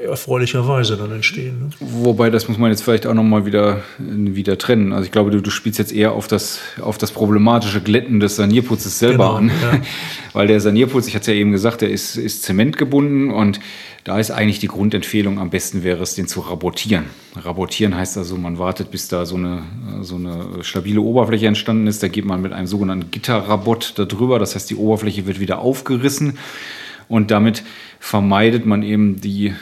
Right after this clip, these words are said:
Speaker 2: wie hast du es genannt, Zementleim, äh, Bildung oder
Speaker 1: Sinterschicht.
Speaker 2: Ablagerung,
Speaker 1: Mhm.
Speaker 2: Sinterschicht an der Oberfläche. Und warum tut man das? Man tut das nicht nur, weil sich da drin dann oftmals so unschöne Rissstrukturen abzeichnen, sondern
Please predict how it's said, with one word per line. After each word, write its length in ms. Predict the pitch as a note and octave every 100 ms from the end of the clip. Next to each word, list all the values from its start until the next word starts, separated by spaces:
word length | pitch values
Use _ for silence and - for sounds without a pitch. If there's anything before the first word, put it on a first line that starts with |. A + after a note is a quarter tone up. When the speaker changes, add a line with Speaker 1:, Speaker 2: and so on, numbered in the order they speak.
| - - -
Speaker 2:
wie 100 | G#2+
hast 120 | G2
du 60 | A2
es 80 | -
genannt, 280 | G2 G2 F#2+
Zementleim, 1200 | F#2+ F#2 F#2+ G2+ G#2 F#2+ G2 G#2 G2+ G#2 G#2 F#2 C#3+
äh, 300 | B2 G2 G2
Bildung 640 | G2+ A2 A2+ G#2+ G#2+ G#2+ -
oder 440 | G2+ F#2+ F#2+ F#2
Speaker 1:
Sinterschicht. 140 | G2 B2
Speaker 2:
Ablagerung, 680 | G#2+ G#2 G#2 G2+ F#2 G#2 G#2
Speaker 1:
Mhm. 60 |
Speaker 2:
Sinterschicht 600 | F3 G#3+ A2 - G#2+ -
an 120 | G#2+
der 160 | F#2+ G2
Oberfläche. 540 | A2+ D3 A#2+ C3 B2+ A#2+ - - - - - - - -
Und 300 | - A2 -
warum 400 | A#2 G2 G#2+ E3
tut 140 | E3
man 180 | E3 C#3+
das? 160 | D3 -
Man 160 | A#2
tut 160 | - B2
das 160 | A2 -
nicht 260 | A2+ B2 B2
nur, 240 | B2 A#2
weil 160 | G#2 G2+
sich 160 | G2
da 100 | A2
drin 220 | G#2+ A2
dann 160 | G#2 G2+
oftmals 340 | G#2 - G2
so 80 | G2+
unschöne 540 | A2 A#2 A2 G#2 G2 F#2+
Rissstrukturen 680 | G#2+ - A#2+ - C3 A#2+
abzeichnen, 640 | A#2 A#2+ - B2 A#2 A#2+ G#2+
sondern 320 | G#2 G#2